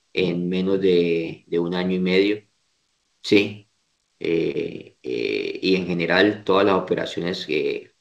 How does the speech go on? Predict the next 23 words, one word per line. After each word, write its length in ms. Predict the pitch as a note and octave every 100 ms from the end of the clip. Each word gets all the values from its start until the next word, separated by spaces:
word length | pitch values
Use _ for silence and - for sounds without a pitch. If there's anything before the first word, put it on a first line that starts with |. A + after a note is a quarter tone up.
| _
aumentaron, 920 | - F2+ F2 E2 - F2+ G#2 A2 A2+ _ _ _ _ _ _
fuimos 340 | - E2+ F2+ -
trasladando 520 | F#2+ F2 E2+ F2 G2
algunos 240 | F2 E2+
de 60 | F#2
manera 280 | F2+ E2+ F2
inorgánica 600 | F#2 E2+ D#2+ F2 - -
porque 240 | - E2+
fuimos 320 | - E2+ F2+
cerrando 360 | - E2 E2+ F2
operaciones 480 | - F2 E2 E2+ F2
en 60 |
los 140 | F2 -
países 500 | E2+ F2 - A2+ -
y 60 |
de 40 | F#2
una 120 | E2+
manera 300 | F#2 E2 E2
orgánica 460 | - D2+ E2+ -
por 120 | - D#2
el 100 | D#2+
crecimiento 680 | D#2+ - E2 D#2+ E2 F#2
de, 300 | F2+ E2 -